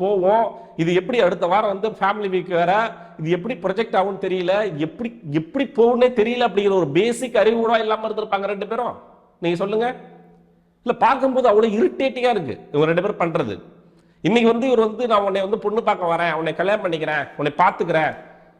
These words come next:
அப்படின்னு சொல்லிட்டு இவர் வந்து அஷூரன்ஸ் கொடுக்குறாரு. இது யார் யார் கேட்டா? உங்க,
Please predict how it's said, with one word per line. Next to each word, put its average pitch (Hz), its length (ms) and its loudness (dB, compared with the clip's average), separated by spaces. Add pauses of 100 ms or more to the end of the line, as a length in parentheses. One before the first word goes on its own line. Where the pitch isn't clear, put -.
(160)
அப்படின்னு 220 280 2
சொல்லிட்டு 226 240 0
இவர் 208 140 2
வந்து 202 180 0
அஷூரன்ஸ் - 380 -2
கொடுக்குறாரு. 151 380 -2 (960)
இது 214 180 4
யார் 247 160 6
யார் 240 180 0
கேட்டா? 175 220 2 (300)
உங்க, 190 260 0